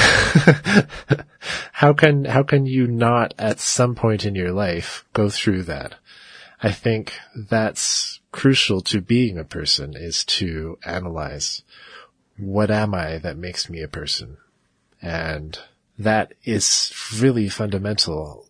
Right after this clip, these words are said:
to philosophy. And it's not hypothetical. It's not spiritual or airy-fairy or,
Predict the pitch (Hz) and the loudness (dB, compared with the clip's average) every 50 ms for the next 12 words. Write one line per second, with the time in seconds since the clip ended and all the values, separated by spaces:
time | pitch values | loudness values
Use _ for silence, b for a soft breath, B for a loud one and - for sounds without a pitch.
0 | _ - - - - 95 87 85 80 76 - - - 90 82 78 76 - - - | _ -6 -4 -2 -2 -2 -4 -4 -6 -10 -10 -8 -8 -6 -6 -4 -4 -4 -6 -6
1 | - - - - - - _ _ _ _ _ _ _ _ _ _ _ _ _ _ | -8 -14 -14 -14 -16 -18 _ _ _ _ _ _ _ _ _ _ _ _ _ _
2 | _ _ _ _ _ _ _ _ _ - _ _ - - 117 117 117 117 110 107 | _ _ _ _ _ _ _ _ _ -20 _ _ -6 0 0 2 2 2 0 -2
3 | - _ _ _ _ _ _ _ _ _ _ _ - 120 117 - - - 117 113 | -6 _ _ _ _ _ _ _ _ _ _ _ -2 0 0 0 0 0 2 4
4 | 120 127 135 123 - - B B B B B B B B B B B B B B | 4 4 4 4 2 -2 B B B B B B B B B B B B B B
5 | B B - _ - - - - 101 - - 87 - - 101 92 98 - - 90 | B B -20 _ -20 -10 -4 -4 -4 -2 -2 -2 0 0 0 0 0 -2 -2 -2
6 | 87 92 107 - _ _ _ _ - - 104 - - - - 95 95 92 92 92 | -2 -4 -6 -10 _ _ _ _ -8 -6 -6 -4 -6 -6 -6 -4 -4 -4 -4 -4
7 | - - - - _ _ _ - B B B B B B B B B B B B | -6 -8 -14 -20 _ _ _ -20 B B B B B B B B B B B B
8 | B B B B B B B - - - 98 92 90 90 - - 95 87 82 85 | B B B B B B B -10 -6 -2 0 0 0 0 0 0 0 -2 -2 -2
9 | 85 82 82 - 76 82 82 85 82 - - 80 78 76 78 78 78 76 78 78 | -2 -2 -2 -2 -2 -2 -2 -2 -4 -4 -4 -4 -2 -2 -2 -4 -4 -4 -6 -8
10 | - - - 78 78 76 76 73 73 73 76 76 76 | -8 -8 -10 -10 -10 -8 -8 -6 -6 -6 -8 -10 -12